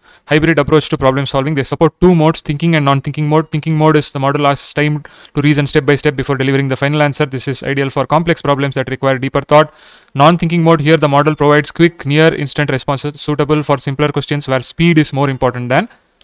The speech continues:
depth. So with budget, when you increase budget for thinking, if you see over here, uh, in the thinking mode, when you increase the budget for tokens, for thinking tokens,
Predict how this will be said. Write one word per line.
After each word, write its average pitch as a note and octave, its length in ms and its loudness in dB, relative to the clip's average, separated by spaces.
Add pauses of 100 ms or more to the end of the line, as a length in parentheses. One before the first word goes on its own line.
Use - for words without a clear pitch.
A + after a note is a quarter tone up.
(120)
depth. - 340 -2 (680)
So E3 520 6
with D#3 320 2 (200)
budget, C3+ 600 0 (140)
when C#3 100 -2
you D3 80 0
increase D#3+ 420 2
budget C#3+ 480 -2 (400)
for D#3 200 4
thinking, D3+ 420 -4 (400)
if - 180 -10
you D3 60 2
see F3+ 180 4
over D#3+ 220 6
here, D3 340 0 (400)
uh, C#3 320 2
in D#3+ 140 0
the D#3+ 220 4 (180)
thinking D#3+ 260 0
mode, D3 200 2
when D3 100 0
you C#3+ 60 0
increase D3+ 320 0
the D#3 80 4
budget C#3+ 260 0
for C#3 140 0
tokens, D#3 540 -2
for C#3 120 -8
thinking D3+ 240 -4
tokens, D#3+ 480 -2